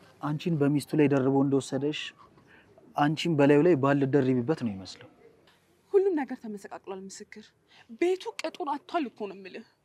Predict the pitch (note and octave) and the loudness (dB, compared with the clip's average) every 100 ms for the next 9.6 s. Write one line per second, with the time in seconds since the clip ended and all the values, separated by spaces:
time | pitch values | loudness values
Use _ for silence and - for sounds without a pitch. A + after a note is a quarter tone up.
0 | _ - - - A3+ A#3 A3 G3 D#3+ B2+ | _ -20 -20 -4 2 4 4 6 4 4
1 | A#2 G#2+ G2 - - - _ _ _ _ | 0 -4 -12 -16 -18 -18 _ _ _ _
2 | _ G#3+ C4 A5+ _ _ _ _ _ _ | _ -14 -12 -14 _ _ _ _ _ _
3 | - - - - E3+ - D#3+ D#3 D3 D3 | -20 -20 -20 -6 -6 -2 0 2 2 2
4 | C#3 C#3 D3 F3+ - - _ - D#3+ F3 | 2 2 2 0 -4 -12 _ -10 -2 0
5 | F#3 F3 E3 - D3 C#3 C3 B2+ A#2+ A2+ | 2 2 0 0 0 0 2 0 0 -6
6 | G#2+ - G2+ - - _ _ _ _ _ | -10 -12 -16 -16 -20 _ _ _ _ _
7 | - C4+ C#4+ C#4+ D4 C4+ C4+ B3+ C4 A#3+ | -6 -4 -4 -6 -6 -8 -8 -8 -8 -10
8 | B3 B3+ D#4 A#3+ C4 - C4 A3+ A#3+ B3 | -8 -6 -6 -4 -6 -4 -6 -6 -10 -10
9 | G3 E3 - G3 G3+ - | -12 -12 -14 -20 -18 -20